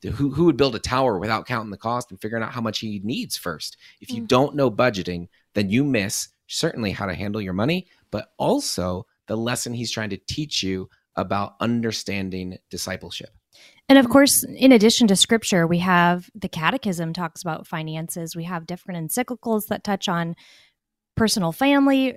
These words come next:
Speaker 3: f-, economies,
Speaker 2: Mm-hmm.
Speaker 3: global economies. Um, and then we have the lives of the saints to look to as well. And
Speaker 2: Yes.
Speaker 3: I think oftentimes that we just, you know, as Catholics have not unpacked our faith, um, or our money in light of our faith. And that's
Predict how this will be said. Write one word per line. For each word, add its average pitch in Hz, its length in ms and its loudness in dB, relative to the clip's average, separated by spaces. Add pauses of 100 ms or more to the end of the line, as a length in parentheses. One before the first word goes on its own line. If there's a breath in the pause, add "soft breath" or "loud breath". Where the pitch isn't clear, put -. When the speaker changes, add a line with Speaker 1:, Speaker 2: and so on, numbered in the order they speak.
Speaker 3:
f-, - 120 -20 (100)
economies, 240 760 2
Speaker 2:
Mm-hmm. 208 80 -16 (240)
Speaker 3:
global 247 420 0
economies. 220 720 -2 (360 soft breath)
Um, 180 440 0 (120)
and 214 140 0
then 196 280 0 (100)
we 214 120 -4
have 226 160 -2
the 233 100 -2
lives 233 280 0
of 254 80 -10
the 226 80 -4
saints 311 380 -4
to 185 100 -4
look 160 220 -6
to 170 180 -8
as 165 140 -8
well. 180 400 -2
And 190 260 -4
Speaker 2:
Yes. 240 260 -20
Speaker 3:
I 208 100 -6
think 302 280 -2
oftentimes 190 680 -2
that 160 120 -8
we 180 100 -6
just, 196 320 -6 (480)
you 214 120 -6
know, 185 80 -4
as 175 160 -4
Catholics 214 380 -8
have 180 160 -4
not 175 200 -4 (140)
unpacked 208 800 0 (220)
our 185 200 0
faith, 190 500 -8 (600)
um, 165 360 -4 (240)
or 202 100 2
our 185 160 2
money 202 380 0
in 196 160 -6
light 175 240 2
of 269 80 -4
our 160 140 -6
faith. - 380 -20
And 208 160 -8
that's - 360 -6